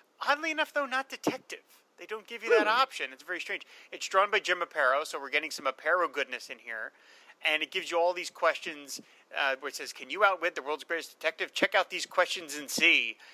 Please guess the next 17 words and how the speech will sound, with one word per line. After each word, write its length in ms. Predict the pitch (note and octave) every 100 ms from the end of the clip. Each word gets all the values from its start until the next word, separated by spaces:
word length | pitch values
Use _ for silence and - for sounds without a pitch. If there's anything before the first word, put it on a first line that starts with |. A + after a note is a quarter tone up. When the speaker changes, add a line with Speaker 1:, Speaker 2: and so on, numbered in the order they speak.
| - -
Speaker 1:
And, 200 | C#3+ C#3+
like, 220 | C3+ - -
oddly 320 | F3 F3 E3+
enough, 240 | D3 D3
it 140 | E3+ D3
mentions 420 | C#3+ D#3+ D3 C#3
in 120 | C3+
one 120 | C#3+
of 60 | C3+
the, 140 | C#3 B2+
like, 160 | - C3+
questions, 480 | - D#3+ - C#3+ - - - _ _ _ _
Kamandi. 640 | F3+ E3+ D#3+ D#3+ D#3+ A2 - - _ _ _
You 120 | G#3 F3+
know, 60 |
Speaker 2:
Yeah. 100 | E3+
Speaker 1:
like, 200 | G#3+ G#3+